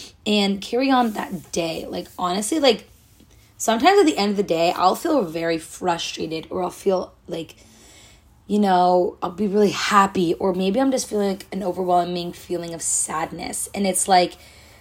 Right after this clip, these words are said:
the only way for me to really, like, truly understand that, like, okay,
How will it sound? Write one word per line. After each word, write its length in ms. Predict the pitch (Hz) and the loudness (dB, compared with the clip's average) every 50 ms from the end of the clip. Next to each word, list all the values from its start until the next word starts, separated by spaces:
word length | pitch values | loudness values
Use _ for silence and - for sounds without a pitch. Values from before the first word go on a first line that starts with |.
| - - - - | -20 -20 -20 -8
the 160 | - 226 240 - | -6 -6 -4 -2
only 320 | 214 214 208 226 240 240 | 0 0 0 0 0 2
way 180 | 208 190 180 180 | 2 2 2 2
for 160 | 180 - 202 | 0 -2 -4
me 100 | 196 190 | -2 -2
to 120 | 175 180 | -2 -2
really, 340 | 165 160 160 165 160 160 170 | -2 -2 -2 0 0 -2 -2
like, 340 | 175 170 165 160 143 - - - - - - - - - - - - - - | -2 -2 -2 -4 -4 -8 -16 -20 -20 -20 -20 -20 -20 -20 -20 -20 -20 -16 -14
truly 440 | - - - 254 262 269 294 277 - | -8 -2 2 2 4 4 2 0 0
understand 640 | 220 214 208 208 208 208 - - 202 185 185 185 190 | 0 4 4 4 4 4 0 0 2 2 2 0 0
that, 80 | 180 - | -2 -2
like, 160 | 180 180 - | -4 -6 -6
okay, 380 | 165 - - 175 160 147 - | -8 -6 -4 -4 -4 -4 -8